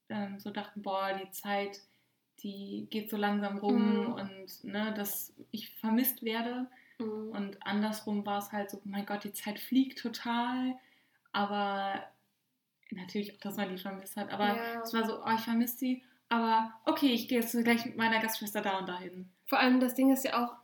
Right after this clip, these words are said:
Speaker 2: in Deutschland, da melden sich ja alle bei einer Person praktisch. Okay, bei uns war's jetzt, waren's jetzt zwei, aber
Speaker 1: Mhm.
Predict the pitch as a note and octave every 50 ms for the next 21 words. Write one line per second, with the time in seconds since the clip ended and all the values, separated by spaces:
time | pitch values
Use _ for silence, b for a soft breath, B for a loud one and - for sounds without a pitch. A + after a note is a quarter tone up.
0 | _ _ _ - B3+ A#3 A3+ A3+ A#3 B3+ C4 - - - C#4 C4 B3 A#3 A3+ A#3+
1 | A#3+ B3+ B3 B3+ B3 A#3 A3+ - C4 - A#3+ B3 B3 A#3 A3+ G#3+ - A#3 A#3 A#3
2 | A3 A3 - G#3 G3 G3 G3 G3 G3 - G3+ G3+ G3+ - - - G#3+ - - G#3+
3 | G3 F#3+ F#3+ G3 F#3+ G3 G3 G3 G3+ G3 - - - G3+ G3+ G3 G3 G3+ G3+ G3+
4 | - - - - A3 A3 A3 G#3+ G#3 G#3 G#3 G#3 G#3+ G#3 G3+ G3 G3+ G#3